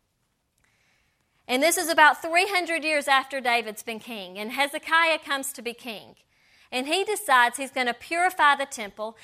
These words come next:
he's gonna repair it and rebuild it. And remember, this was a king after David, and they all thought David was the head honcho. He was the king of kings. He was the best one that they'd ever seen.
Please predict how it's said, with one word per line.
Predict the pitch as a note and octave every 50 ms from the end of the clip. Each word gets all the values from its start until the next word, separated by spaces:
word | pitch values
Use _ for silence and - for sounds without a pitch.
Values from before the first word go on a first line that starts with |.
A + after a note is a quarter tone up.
| - - _
he's | C#4+ C#4+ C4+ -
gonna | - C#4 C4+ C4+
repair | C4 C4 B3+ C4 - - D#4 D#4 E4 E4+ E4
it | E4 D#4+ -
and | C4 B3 B3
rebuild | A#3+ B3 A#3+ G3+ F3 - C4 C4 C4 C4 B3 F#3+
it. | F3+ - - _ - - - _ _ _ _ _ _ _ _ _ _ _ _ _ _ _ _ _ _ -
And | C#4+ D4+ D#4
remember, | D#4+ E4 D#4+ E4+ G4 G4+ F4+ D#4
this | C4 - - -
was | - -
a | D#4
king | D4+ - - F4 E4 D#4 -
after | - D4 E4+ E4+ - - D4+
David, | C4 C#4+ C#4+ D4+ D#4+ B3 A#3+ A3+
and | A3+ A3+ B3
they | D4 F4+ F#4+
all | F4+ D#4+ D4
thought | C#4+ - D4 B3+ - A3
David | C4+ C4+ D4+ D#4 C#4+ C#4+ C#4+
was | C4 B3+ A#3 -
the | B3 A3+
head | A#3 A#3+ B3+ B3+ B3+ B3+
honcho. | C4 B3 A#3+ A#3+ A#3+ - - G#3 G#3+
He | A#3+ C#4 D4+
was | D4+ C#4 C4+ -
the | A#3+ A3
king | - - C4 C4 B3 A#3
of | G#3+ -
kings. | - - A#3+ A#3+ A3+ F#3+ E3+ E3+ - -
He | - C4 C4
was | B3 A#3 A3+
the | A#3+ A3
best | A3 - C#4+ D#4 C#4+ - -
one | D4 C#4 C4
that | B3+ A#3 -
they'd | A#3+ A3+ A3
ever | G#3 F#3+ G3+ F#3+
seen. | - - - C#4+ C#4 C#4 C4 G#3 - F#3